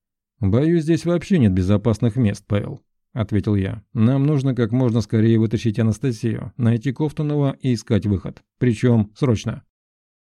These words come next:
Я говорил это уверенно, но впервые за долгое время действительно сомневался, есть ли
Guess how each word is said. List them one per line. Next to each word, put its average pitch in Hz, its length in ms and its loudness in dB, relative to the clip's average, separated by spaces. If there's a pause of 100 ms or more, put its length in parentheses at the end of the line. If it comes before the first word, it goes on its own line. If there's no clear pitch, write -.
(320)
Я 107 180 2
говорил 160 400 -2
это 147 180 -2
уверенно, 147 520 0
но 120 200 2
впервые 113 500 2
за 98 120 0
долгое 98 380 2
время 123 420 2
действительно 131 640 -2
сомневался, 139 880 -2
есть 107 440 -2
ли 135 300 0